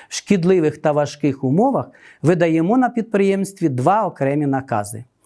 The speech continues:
і реєструємо їх в різних журналах, які мають також різні строки зберігання. Формувати їх також слід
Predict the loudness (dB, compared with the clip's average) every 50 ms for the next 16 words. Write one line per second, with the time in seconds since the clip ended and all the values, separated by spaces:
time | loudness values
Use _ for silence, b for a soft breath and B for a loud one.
0 | B B B B B 2 4 4 4 2 0 -2 -2 0 2 4 4 4 4 4
1 | 2 2 2 2 2 0 -2 -2 -2 0 2 2 2 2 2 0 2 2 2 0
2 | 2 2 2 2 2 0 0 -2 -6 -8 _ b b b b b b 0 0 2
3 | 2 0 2 4 2 2 2 0 -2 -4 -6 -10 _ _ _ _ _ 0 0 0
4 | 0 0 0 0 0 0 -4 -12 -6 -2 0 2 2 2 2 0 0 0 -2 -2
5 | -4 -4 -2 0 0 0 -2 -4 -4 -4 -2 -2 -2 0 0 0 0 -2 -4 -4
6 | -6 -8 -12 _ _ b b b b b b b _ 0 2 2 4 4 2 2
7 | 4 2 0 2 2 2 2 2 2 0 -2 0 2 0 0 0 -2 -2 0 0
8 | 0 0 -2